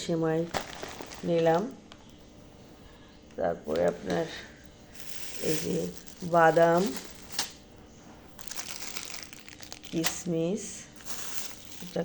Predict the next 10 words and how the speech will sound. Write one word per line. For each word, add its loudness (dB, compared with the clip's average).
কাজু 8
বাদাম, 4
কাঠবাদাম, 2
কিশমিশ। -4
কিশমিশ -8
এরা 0
কয় 4
রকম -2
দিছে -4
আমারে, 0